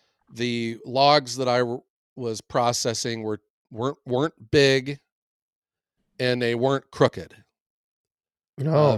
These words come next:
Speaker 1: therefore, that was an affront to my identity as, as a male.
Speaker 2: <laughs> Yeah, I, I can see that. Totally.
Speaker 1: I was
Speaker 2: Yep.
Speaker 1: like,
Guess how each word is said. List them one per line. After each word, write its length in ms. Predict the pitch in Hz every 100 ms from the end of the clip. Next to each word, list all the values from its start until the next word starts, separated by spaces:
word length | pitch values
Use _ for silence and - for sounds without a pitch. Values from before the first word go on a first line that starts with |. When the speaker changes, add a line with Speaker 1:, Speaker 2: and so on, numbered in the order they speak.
| 113
Speaker 1:
therefore, 800 | 143 180 165 175 160 139 135 127
that 220 | 127 135
was 320 | 131 127 117 -
an 220 | 123 120
affront 600 | 113 - 160 135 127 - -
to 420 | - 120 113 107 _ _ _ _ _ _ _ -
my 240 | 110 113
identity 800 | 113 110 117 123 117 - 110 104 110
as, 420 | 104 101 92 - _ -
as 200 | 104 98
a 100 | 95
male. 520 | 95 101 87 85 - _ _ _ _ -
Speaker 2:
<laughs> 80 | 139 508 - - 135 - - - - - - - 392 - - 302 - - - - - -
Yeah, 260 | 208 240 254 - - - -
I, 200 | 156 175 -
I 200 | 160 208
can 180 | 294 247
see 200 | - 202
that. 380 | 143 135 - -
Totally. 420 | 170 240 262 170
Speaker 1:
I 200 | 202 170
was 100 | 151
Speaker 2:
Yep. 80 |
Speaker 1:
like, 80 | 311